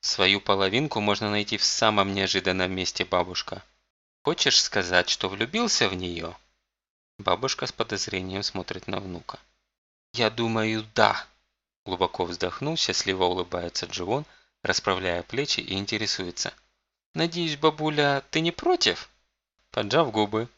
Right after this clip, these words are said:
бабуля секунду смотрит на него. «Значит, вот он какой твой выбор», говорит она.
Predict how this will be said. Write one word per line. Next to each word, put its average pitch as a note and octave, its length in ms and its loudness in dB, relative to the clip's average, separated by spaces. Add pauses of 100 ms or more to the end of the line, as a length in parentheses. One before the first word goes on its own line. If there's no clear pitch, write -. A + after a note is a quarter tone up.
(180)
бабуля G#2+ 440 -4
секунду G2+ 440 -4
смотрит - 500 -8
на F2+ 60 -8
него. F2+ 280 -10 (720)
«Значит, A#2+ 520 -4
вот D3+ 280 4
он F2 120 2
какой - 340 0
твой F#2 240 -4
выбор», F2 420 -8 (200)
говорит F2+ 420 -2
она. F2+ 240 -8